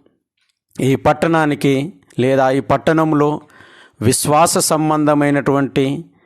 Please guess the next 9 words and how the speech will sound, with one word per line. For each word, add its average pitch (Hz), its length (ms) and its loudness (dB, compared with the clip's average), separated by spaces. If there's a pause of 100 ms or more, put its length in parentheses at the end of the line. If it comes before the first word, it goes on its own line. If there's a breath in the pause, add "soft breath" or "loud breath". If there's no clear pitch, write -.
(580 soft breath)
ఆధ్యాత్మిక 160 880 2
జ్ఞానముతో 143 960 0 (280)
జీవించాలని 151 1160 0 (520 soft breath)
పిలువబడిన, 156 680 2
ప్రత్యేకించబడినటువంటి 143 1500 -2
సమాజముకు 131 840 -2
జ్ఞాపకం 120 680 -2 (100)
చేస్తూ, 131 440 -2 (960 soft breath)
మీరు 170 640 2